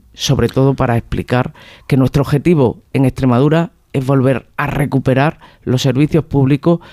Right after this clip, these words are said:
volver a tener una región que aspire a tener, eh, realmente un crecimiento, al menos en la misma línea que hace,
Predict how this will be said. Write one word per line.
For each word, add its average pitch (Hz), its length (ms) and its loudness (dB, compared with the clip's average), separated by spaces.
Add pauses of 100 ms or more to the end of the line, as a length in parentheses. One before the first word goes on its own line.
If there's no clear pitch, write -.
(220)
volver 135 300 2
a 147 100 -2
tener 151 220 0
una 147 180 2
región 135 460 0 (100)
que 170 140 0
aspire 135 540 0 (340)
a 113 160 -6
tener, 139 440 0 (340)
eh, 120 260 2
realmente 139 920 2
un 165 120 2
crecimiento, 147 920 0 (220)
al 135 200 0
menos 165 500 2 (300)
en 110 720 -2
la 95 420 -2
misma 147 320 4
línea 151 340 2
que 131 160 -2
hace, 127 420 0